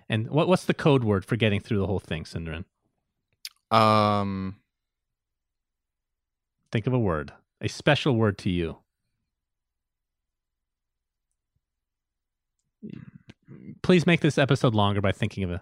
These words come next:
Speaker 1: a word.
Speaker 2: I'm really thinking right now. I'm making it long.
Speaker 1: Give me a good word.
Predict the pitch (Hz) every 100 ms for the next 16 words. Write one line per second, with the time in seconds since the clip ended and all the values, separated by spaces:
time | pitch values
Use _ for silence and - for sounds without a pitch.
0 | - - 85 82 - _ - 107 107 104
1 | 104 101 95 92 92 87 85 85 82 85
2 | 85 - - - 92 92 92 92 82 85
3 | 85 90 - 135 165 113 107 92 87 80